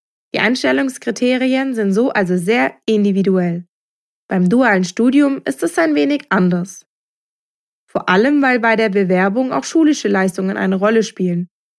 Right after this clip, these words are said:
zum Beispiel mint-Fächer für das technische Studium. Fehlen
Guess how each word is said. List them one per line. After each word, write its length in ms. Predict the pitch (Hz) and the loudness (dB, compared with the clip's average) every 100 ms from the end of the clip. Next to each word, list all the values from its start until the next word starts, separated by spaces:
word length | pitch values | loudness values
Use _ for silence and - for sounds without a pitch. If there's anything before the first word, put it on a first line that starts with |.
| - | -2
zum 100 | 196 | 0
Beispiel 300 | 190 - 202 | 0 0 2
mint-Fächer 640 | 208 311 - 190 190 196 | 2 2 0 -2 -2 -2
für 140 | 185 | -2
das 140 | 185 175 | -2 -2
technische 460 | 226 220 196 190 | -4 -2 -4 -4
Studium. 580 | 180 247 240 185 - 175 _ _ _ _ _ _ _ _ _ _ _ _ | -4 -2 -2 -2 -6 -10 _ _ _ _ _ _ _ _ _ _ _ _
Fehlen 380 | - 277 311 | 0 2 2